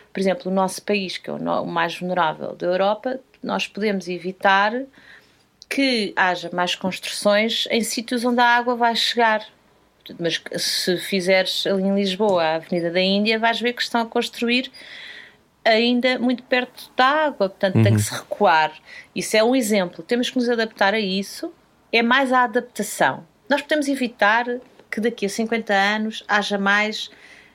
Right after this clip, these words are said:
Speaker 1: emissões. É um bocado difícil cumprir aqueles objetivos do Green Deal,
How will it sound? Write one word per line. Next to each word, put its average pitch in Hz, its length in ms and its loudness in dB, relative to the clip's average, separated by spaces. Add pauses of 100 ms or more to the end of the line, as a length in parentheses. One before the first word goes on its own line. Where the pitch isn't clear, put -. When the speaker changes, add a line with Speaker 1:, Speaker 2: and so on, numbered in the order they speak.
Speaker 1:
emissões. 180 720 -2
É 254 60 0
um 294 40 2
bocado 294 280 0
difícil 277 600 -2
cumprir 254 500 0
aqueles 247 280 -2
objetivos 220 560 -4
do 202 100 0
Green 208 280 0
Deal, 208 380 0